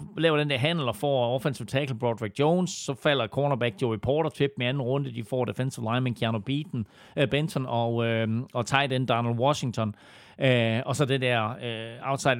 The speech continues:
linebacker, øh, Nick Herbig i fjerde runde var et steal, så rigtig, rigtig god draft af Steelers.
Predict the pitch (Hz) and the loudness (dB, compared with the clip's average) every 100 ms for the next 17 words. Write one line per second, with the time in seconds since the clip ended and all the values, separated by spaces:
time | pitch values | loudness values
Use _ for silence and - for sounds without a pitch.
0 | 123 139 127 123 120 117 120 131 120 120 | 0 -2 -2 -2 -2 -4 -4 -4 -2 -2
1 | 123 123 135 131 117 113 131 131 107 120 | -4 0 2 2 -2 -4 -2 0 0 -2
2 | 123 113 117 - 127 131 113 120 110 143 | -2 -4 -6 -8 -2 -2 -2 -6 -6 -6
3 | - 123 127 - 123 131 117 120 123 - | -6 -6 -6 -6 -4 -4 -4 -6 -6 -8
4 | 110 135 123 120 - | -8 -6 -4 -4 -8